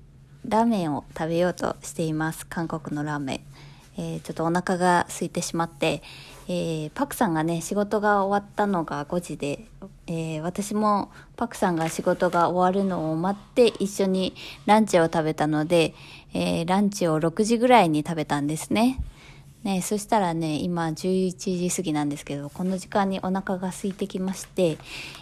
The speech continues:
えー、韓国ラーメンを、えー、二人で半分こしようかという話をしてます。で、今日食べるのはです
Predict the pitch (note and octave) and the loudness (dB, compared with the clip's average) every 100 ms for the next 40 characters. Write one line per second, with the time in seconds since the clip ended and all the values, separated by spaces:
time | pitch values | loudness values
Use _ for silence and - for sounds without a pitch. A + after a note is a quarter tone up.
0 | - D#3+ D#3 D#3 D3 C#3+ D#3+ D#3 - D#3 | -4 -4 -2 -4 -6 -8 -8 -8 -8 -6
1 | D#3+ D#3+ D#3 E3+ E3 E3+ E3 D#3+ D3 G3 | -4 -4 -4 -6 -4 -4 -2 -4 0 4
2 | G3 - - - - D#3 D3+ D3+ - D#3+ | 4 4 -8 -16 -4 -2 -2 -4 -4 -2
3 | D3+ D#3+ D#3+ F3 F3 E3 D3 - D#3 - | -2 -4 -4 -2 -2 -2 -4 -4 -4 -2
4 | D3 - - D#3+ D3+ D#3+ D#3+ - D#3 - | -2 -2 -2 -4 -4 -4 -6 -8 -12 -8
5 | F3+ F3 F3+ - - - - - - - | -4 -2 -4 -6 -18 -20 -20 -20 -20 -20
6 | - - - - - - - G#3+ G3+ D#4 | -20 -20 -20 -20 -20 -10 0 0 2 2
7 | C4 G#3 F3+ D#3+ C#3+ C3+ C#3+ C#3+ - | 2 2 0 -2 -4 -6 -8 -8 -6